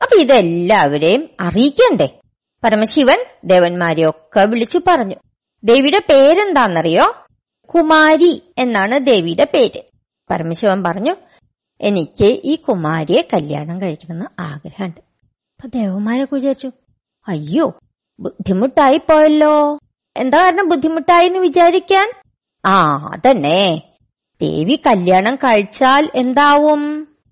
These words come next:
കന്യക അല്ലാണ്ടാവും. കന്യക അല്ലാണ്ടായാലോ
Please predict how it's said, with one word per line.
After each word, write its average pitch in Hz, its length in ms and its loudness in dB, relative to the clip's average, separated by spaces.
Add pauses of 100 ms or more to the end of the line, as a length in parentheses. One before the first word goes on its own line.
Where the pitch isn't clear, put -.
(360)
കന്യക 165 420 -2 (340)
അല്ലാണ്ടാവും. 208 680 0 (460)
കന്യക 175 240 0
അല്ലാണ്ടായാലോ 277 1160 4